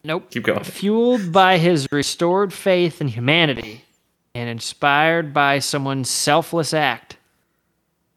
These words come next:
Speaker 1: this person enlists with the help of his newfound ally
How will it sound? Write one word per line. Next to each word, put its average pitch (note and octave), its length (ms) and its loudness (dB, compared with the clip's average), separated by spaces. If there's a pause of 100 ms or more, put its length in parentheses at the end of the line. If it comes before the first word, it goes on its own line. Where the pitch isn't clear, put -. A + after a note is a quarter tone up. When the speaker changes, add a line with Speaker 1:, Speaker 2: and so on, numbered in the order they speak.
(300)
Speaker 1:
this B2+ 240 0
person C#3+ 580 0
enlists C3+ 840 -4 (320)
with B2 220 -6
the B2+ 100 -4
help C#3 420 0
of B2 140 -10
his A2+ 160 -8
newfound C#3 600 -4
ally B2 640 0